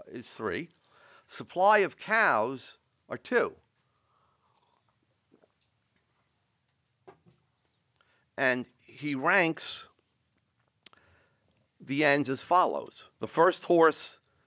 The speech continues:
is the most important good that he possesses, be-, uh, and it's for plowing, uh, for wheat. The second horse increases the productivity of, of plowing because you can hitch two horses and, and, and, and you can dig deeper and, and, and, and get more wheat.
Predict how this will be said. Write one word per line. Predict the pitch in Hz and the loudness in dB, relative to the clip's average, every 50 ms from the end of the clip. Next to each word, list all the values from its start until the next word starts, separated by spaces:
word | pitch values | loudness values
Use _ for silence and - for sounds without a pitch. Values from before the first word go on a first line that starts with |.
| _ _ _ _ _ - | _ _ _ _ _ -14
is | 123 117 | -10 -6
the | 131 143 | -2 2
most | 139 139 143 135 - - | 4 4 2 2 -2 -8
important | 131 117 - - 143 135 131 - 135 127 - - - _ _ _ _ _ _ _ _ _ _ _ _ _ _ _ _ _ _ _ _ _ _ - | -12 -10 -6 -2 0 0 0 -2 -4 -10 -12 -16 -20 _ _ _ _ _ _ _ _ _ _ _ _ _ _ _ _ _ _ _ _ _ _ -2
good | - 131 123 110 | 0 2 4 4
that | 127 110 | 2 2
he | 110 | 0
possesses, | - - 104 92 113 101 92 - - 151 139 | -2 -6 -2 2 2 2 2 2 -4 -8 -8
be-, | - 123 - - | -10 -10 -8 -8
uh, | 110 107 98 107 | -6 -6 -6 -6
and | 104 98 113 | -4 -2 -4
it's | 107 - - | -4 -4 -4
for | - 117 | -4 -6
plowing, | 113 - 123 127 123 117 113 110 107 104 104 - _ - _ _ _ - - | -4 -2 2 4 4 4 4 2 0 -2 -4 -8 _ -20 _ _ _ -16 -14
uh, | - - - | -12 -12 -12
for | - - 107 104 | -10 -6 -6 -4
wheat. | 98 95 90 127 143 - _ _ _ _ - - - - _ | -4 -4 -6 -8 -12 -14 _ _ _ _ -20 -20 -20 -16 _
The | - 123 | -8 -4
second | - - 196 208 - 208 180 | 0 2 2 2 2 0 0
horse | 160 175 170 165 160 151 - - - - _ _ _ _ _ _ _ | 2 4 4 4 4 2 0 -6 -14 -16 _ _ _ _ _ _ _
increases | - 131 123 - - 214 226 175 - 160 127 | -8 -6 -6 -4 -2 -4 -2 -4 -6 -6 -4
the | 120 139 | -4 -4
productivity | - - 156 143 120 113 - - 165 151 123 117 104 110 101 95 | 0 2 2 2 2 0 -2 0 0 0 0 -2 -6 -6 -8 -6
of, | - 107 101 90 - - | -6 -6 -6 -8 -8 -8
of | 92 98 90 - | -6 -6 -6 -8
plowing | - - 110 104 95 87 82 85 110 139 123 | -6 0 2 4 4 4 2 0 -2 -4 -6
because | 117 113 110 98 113 | -8 -8 -8 -10 -10
you | 101 | -10
can | 104 107 92 - | -12 -12 -12 -8
hitch | - 123 113 - - - | -6 -6 -6 -6 -8 -8
two | - 160 147 | -6 -4 -4
horses | 104 117 123 123 113 113 120 101 | -4 -2 -2 -2 -4 -4 -8 -8
and, | 113 113 110 110 | -8 -8 -8 -8
and, | 117 110 101 104 - | -10 -10 -12 -12 -12
and, | 110 101 101 - | -14 -14 -12 -12
and | 110 101 101 | -12 -12 -12
you | 104 101 | -12 -12
can | - 98 95 87 _ - - - _ _ | -12 -12 -12 -14 _ -20 -20 -20 _ _
dig | - 123 117 110 | -4 -4 -4 -2
deeper | 87 123 127 117 - 117 120 117 113 | -2 -2 -2 -2 0 0 0 0 0
and, | 104 101 98 98 | 0 -2 -6 -8
and, | 104 101 92 95 | -10 -10 -12 -12
and, | - 104 98 - | -12 -14 -14 -12
and | - 98 95 92 | -12 -12 -12 -8
get | - 110 101 | -8 -8 -6
more | - 113 107 104 101 | -2 -2 -2 0 0
wheat. | 107 113 110 104 - | -2 -2 -4 -6 -8